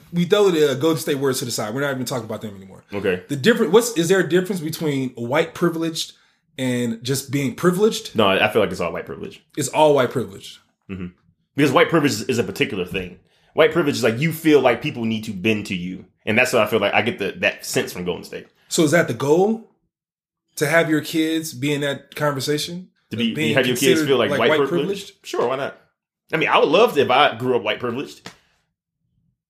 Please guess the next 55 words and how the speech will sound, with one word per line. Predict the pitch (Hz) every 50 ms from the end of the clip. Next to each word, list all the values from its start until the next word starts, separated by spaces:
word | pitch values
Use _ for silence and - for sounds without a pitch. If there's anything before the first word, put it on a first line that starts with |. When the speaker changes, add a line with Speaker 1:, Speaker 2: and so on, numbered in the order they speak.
| _ _ _ _ _ - - _ _ _ _ _ _ _ _ _ _ _
Speaker 1:
So | - - 190
if | 185 180
you | 196 -
Speaker 2:
It'd | 147 143
Speaker 1:
do | 151 160
Speaker 2:
be | 185
better. | 220 - - -
Speaker 1:
everything, | 151 - 208 196 185 170
if | 180 196
you | 233
do | 233 226
everything | 190 226 220 226 208 214 202 -
urban, | 175 190 175 151 147
you | 147 165
make | 170 185 170 165
your | 180
money | 180 175 170 165
in | 160 151
the | 139
hood, | 143 175 170 165 160 165 156
in | 147 143
the | 135
streets | - - - 180 175 165 -
or | 160
whatever, | 156 156 151 151 147 147 147
and | 135 135 131
you | 139 135
eventually | 131 120 135 156 156 156 - 151 135 127
just | 120 135 123 160
have | 156 147
enough | 147 143 143 127
money | 127 147 143 139
where | 131 127 123 120 117 113 113 - - - _
you're | - 143 139
just | 131 147 135 131 -
completely | - 147 135 - 170 175 165 160 151
rich. | 139 147 147 123 123
You | 156
don't | 160 160
have | 151 131
to | 135 135
do | 127 135
anything | 156 165 151 151 143
else | 143 139 131 123
in | 127 117
life. | 127 131 98 92 - - - -
Just | - 127 117 -
pay | - 180
your | 165 165
taxes | 160 - 180 156 156 151 - 151 143
and | 147 - 135 131
you | 127 131
just | 117 127 123 110
have | 139 143 139 127 127
a, | 117 110